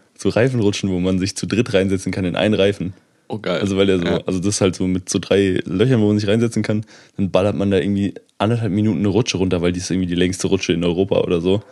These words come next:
Speaker 1: Und das, Junge, oder <laughs> es gab so eine, äh, also das, das, wir dachten erst, die wäre zu, weil da stand niemand. Also da sind
Speaker 2: Ja.
Speaker 1: so über so Drehkreuze und das geht alles, also so ein Geländer halt nach oben.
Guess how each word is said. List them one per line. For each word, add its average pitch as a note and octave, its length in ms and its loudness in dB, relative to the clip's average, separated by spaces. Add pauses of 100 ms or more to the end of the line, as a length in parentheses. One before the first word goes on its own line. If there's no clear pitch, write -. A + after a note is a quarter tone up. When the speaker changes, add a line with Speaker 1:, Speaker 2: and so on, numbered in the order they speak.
(480)
Speaker 1:
Und - 100 -4
das, - 220 -4 (540)
Junge, G#2 360 0 (220)
oder G2 160 4
<laughs> C#3+ 200 4
es - 160 -2
gab - 260 2
so - 140 -4
eine, F#2+ 300 0
äh, F2+ 280 -2 (1400)
also F#2+ 240 -2
das, F2+ 180 -8 (280)
das, - 200 -2 (200)
wir G#2+ 100 2
dachten A2 240 0
erst, A2 160 -2
die G2+ 40 -2
wäre F#2+ 100 0
zu, C3 180 0
weil G#2 80 2
da F#2 100 -2
stand A2 260 0
niemand. G2 420 -2
Also F2 140 -2
da F#2+ 160 2
sind F#2+ 120 -2
Speaker 2:
Ja. G#2+ 60 2
Speaker 1:
so F#2 140 2
über G2 160 2
so G2 80 0
Drehkreuze C3+ 560 0
und G2 100 0
das G2 140 -6
geht F#2+ 160 -2
alles, - 200 -2
also F2 320 -2 (380)
so - 120 -10
ein F2 80 -4
Geländer G#2+ 320 2
halt A2 120 -4
nach - 80 -2
oben. C3 320 0